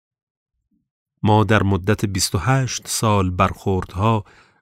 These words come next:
و شب به روز آوردنها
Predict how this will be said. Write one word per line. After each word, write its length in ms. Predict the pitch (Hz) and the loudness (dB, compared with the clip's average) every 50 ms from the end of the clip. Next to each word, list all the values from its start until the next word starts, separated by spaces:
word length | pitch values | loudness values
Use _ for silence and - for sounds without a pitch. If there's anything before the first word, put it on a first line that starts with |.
| _ - | _ -2
و 260 | 107 101 92 87 82 | 2 2 4 2 2
شب 300 | 80 - - - 107 92 | 0 -4 -2 -2 -2 -2
به 220 | 90 98 95 104 98 | -2 -2 -2 0 0
روز 320 | 95 92 90 85 85 98 | 0 0 0 -2 -4 -4
آوردنها 960 | - - 104 101 90 92 95 87 82 92 90 90 85 78 104 110 113 107 98 | -4 -2 -2 0 0 0 0 -2 0 0 0 0 0 0 0 2 2 0 -2